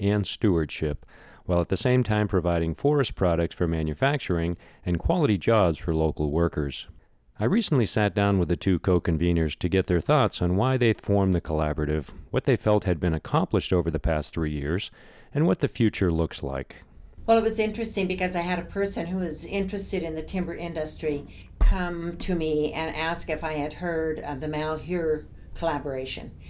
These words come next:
Speaker 2: And I said, "Oh, absolutely. I hear great things about it." And he said, "Well, I'd kinda like to see something like that happen on the Ochoco's. What would you think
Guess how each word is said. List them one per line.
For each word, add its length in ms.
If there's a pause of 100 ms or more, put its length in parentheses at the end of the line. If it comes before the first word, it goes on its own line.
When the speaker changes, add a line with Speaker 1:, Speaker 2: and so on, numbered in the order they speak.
(180)
Speaker 2:
And 140
I 60
said, 320
"Oh, 160
absolutely. 840 (320)
I 200
hear 160
great 380
things 320
about 300
it." 140 (440)
And 80
he 60
said, 220
"Well, 100
I'd 160
kinda 380
like 240
to 100
see 220
something 340
like 220
that 180
happen 340
on 140
the 140
Ochoco's. 800
What 280
would 160
you 100
think 600